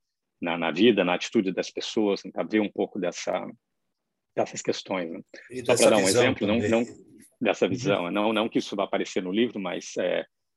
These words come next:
Speaker 1: pensando, assim, em problemas estruturais, né? A questão da, da escravidão, por exemplo.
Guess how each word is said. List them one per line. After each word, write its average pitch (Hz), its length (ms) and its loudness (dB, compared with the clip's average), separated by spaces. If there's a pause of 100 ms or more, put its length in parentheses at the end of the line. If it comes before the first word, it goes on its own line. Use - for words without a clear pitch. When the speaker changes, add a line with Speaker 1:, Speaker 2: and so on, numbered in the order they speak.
(100)
Speaker 1:
pensando, 92 300 0
assim, 95 140 -4
em 92 40 -2
problemas 90 400 -2
estruturais, 85 720 0
né? 87 100 -4
A 82 40 -6
questão 98 360 -2
da, 85 300 2
da 80 460 -4
escravidão, 90 600 -2 (160)
por 98 100 -12
exemplo. - 200 -16